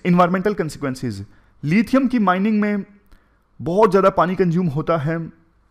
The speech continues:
कार्बन डाइऑक्साइड एमिट होती है, तो एनवायरनमेंट को नुकसान पहुंच सकता है। उसके बाद नेक्स्ट, ज्योग्राफिकली अनस्टेबल रीजन।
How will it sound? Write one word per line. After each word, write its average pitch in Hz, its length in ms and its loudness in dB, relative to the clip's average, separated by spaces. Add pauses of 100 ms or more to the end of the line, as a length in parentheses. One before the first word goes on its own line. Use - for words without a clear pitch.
(320)
कार्बन 180 260 4
डाइऑक्साइड 196 480 0
एमिट 170 260 0
होती 165 240 -6
है, 151 120 -2
तो 208 120 -2
एनवायरनमेंट 185 460 2
को 208 80 -2
नुकसान 170 320 -2
पहुंच 143 240 -4
सकता 113 280 -8
है। 90 260 -10 (1700)
उसके 151 180 -4
बाद 185 140 4
नेक्स्ट, 185 320 -4 (200)
ज्योग्राफिकली 214 720 2
अनस्टेबल 175 500 -2
रीजन। 120 320 -4